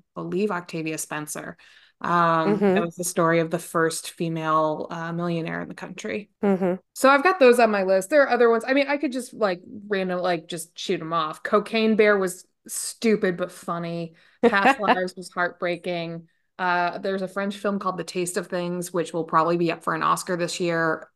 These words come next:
Speaker 1: Go see it. It's beautiful. Um, Spider-Man Across the Spider-Verse. Uh, fuck the production, the production team that, like, made all those people stay and work the hours they did to get that movie out the door, but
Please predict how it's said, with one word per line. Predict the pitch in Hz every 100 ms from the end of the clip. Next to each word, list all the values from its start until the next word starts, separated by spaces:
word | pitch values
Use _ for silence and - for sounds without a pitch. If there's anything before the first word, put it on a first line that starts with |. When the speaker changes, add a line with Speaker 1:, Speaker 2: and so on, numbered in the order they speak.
| 190
Speaker 1:
Go | 180
see | 165 - 160
it. | 156
It's | - -
beautiful. | 175 160 156 156 156 151 _ - - _
Um, | - 180 175 165
Spider-Man | 165 202 208 208 190
Across | 180 170
the | 175
Spider-Verse. | - 240 220 214 208 202 190 - - -
Uh, | 180 170 170 175 185 151 - _ _ _
fuck | 214 - 190 -
the | 208
production, | - 185 175 - 196
the | 180
production | 170 - 165 170 - 196 196
team | 196 202 190 196 190
that, | 160 -
like, | 156 156
made | 160 160
all | 156 160
those | 165
people | 165 165 165 160
stay | - 160 165 170 202 - - -
and | 170 160 156 190
work | 165 160 - - _ -
the | 165
hours | 156 160 156
they | 156
did | 156 170
to | -
get | 160
that | 156
movie | 165 185
out | 190 196
the |
door, | 214 220 226
but | 185 160 151